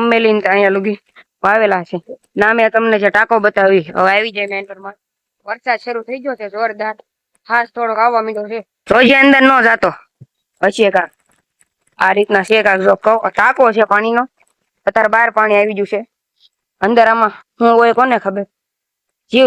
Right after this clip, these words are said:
જંતુ હોય એટલે આની અંદર નો જાય. અહીંયા જો લોન પાથરેલી છે. આ રીતના કાંક. અમ્મેલી ને તે અહીંયા લુગીન છે લોન તો. અહીં કાંક બ્લોક નું બનાવેલું છે આ રીતના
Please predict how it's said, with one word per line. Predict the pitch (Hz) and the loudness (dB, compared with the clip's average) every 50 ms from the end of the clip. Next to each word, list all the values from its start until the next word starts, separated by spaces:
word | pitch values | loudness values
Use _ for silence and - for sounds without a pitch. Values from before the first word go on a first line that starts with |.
| 226 214 | 4 4
જંતુ | 233 240 240 233 233 | 2 2 2 2 2
હોય | 233 233 | 2 2
એટલે | 226 226 214 | 2 2 2
આની | 208 214 208 208 | 2 2 2 2
અંદર | 220 214 208 208 | 2 2 2 2
નો | 214 208 202 | 2 0 0
જાય. | 180 185 170 - - | -2 -4 -6 -4 -2
અહીંયા | 214 254 262 254 247 226 | 0 2 2 0 0 0
જો | 220 190 165 _ _ _ _ _ _ _ _ - | -2 -2 -4 _ _ _ _ _ _ _ _ 2
લોન | 202 233 247 240 220 | 2 4 2 2 2
પાથરેલી | 202 214 220 214 220 208 196 190 196 190 175 - | 0 0 0 0 0 0 0 2 0 0 0 0
છે. | 185 165 156 - _ _ _ _ _ _ _ _ _ - | -2 -2 -4 -8 _ _ _ _ _ _ _ _ _ -4
આ | - 202 208 | -2 0 0
રીતના | 196 196 190 202 202 180 180 - | 0 -2 -2 -2 -2 -2 -2 -2
કાંક. | 180 170 - _ _ _ _ _ _ _ _ _ _ _ _ _ _ _ _ _ _ _ _ _ _ _ _ _ _ _ _ - | -4 -6 -6 _ _ _ _ _ _ _ _ _ _ _ _ _ _ _ _ _ _ _ _ _ _ _ _ _ _ _ _ -6
અમ્મેલી | - 202 240 254 262 247 254 254 254 | -2 0 2 2 2 2 2 2 2
ને | 247 247 226 - | 0 0 0 0
તે | 240 233 226 226 - _ _ _ _ _ _ _ _ _ _ _ _ _ - | 0 0 0 0 -4 _ _ _ _ _ _ _ _ _ _ _ _ _ -2
અહીંયા | 190 220 226 220 220 | 0 0 2 2 2
લુગીન | 214 208 196 196 196 | 0 0 0 0 0
છે | 175 190 196 185 | 0 0 0 0
લોન | 180 175 180 185 185 175 | 2 2 0 0 -2 -4
તો. | 170 165 - _ _ _ _ _ _ _ _ _ _ _ _ _ _ - - _ _ _ _ - | -8 -10 -10 _ _ _ _ _ _ _ _ _ _ _ _ _ _ -20 -20 _ _ _ _ -4
અહીં | 185 202 214 214 | -2 -2 0 0
કાંક | 214 208 202 196 | 0 0 0 0
બ્લોક | 214 233 240 247 240 | 2 4 4 2 2
નું | 240 226 214 202 | 2 2 2 2
બનાવેલું | 220 233 233 226 226 214 208 180 - | 2 2 4 4 4 4 4 4 2
છે | 226 | 2
આ | 226 214 202 196 | 2 2 2 0
રીતના | 185 - - 190 190 | 0 0 0 0 2